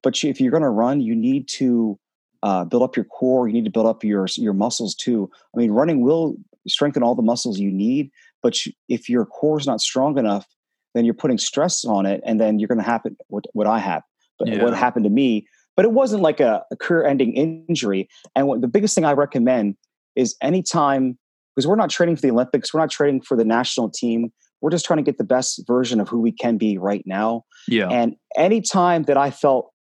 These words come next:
Speaker 1: pain in my legs, like, bad pain, not, not aches, I just stopped that day. Okay, that's it. I'm not
Speaker 2: Mm.
Speaker 1: gonna push myself. There, there's been days where I,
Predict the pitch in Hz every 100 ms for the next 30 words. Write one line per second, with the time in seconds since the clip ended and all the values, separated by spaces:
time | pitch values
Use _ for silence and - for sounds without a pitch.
0 | _ _ _ - 120 123 156 151 123 113
1 | 104 110 131 - 107 - - 127 139 -
2 | 165 131 - - 117 113 139 - - -
3 | _ - 135 143 - 123 120 101 92 85
4 | - - 180 165 147 - 170 - _ _
5 | _ _ _ 110 107 185 143 - 151 113
6 | 98 95 90 - - _ 160 160 160 180
7 | 160 170 135 156 165 151 135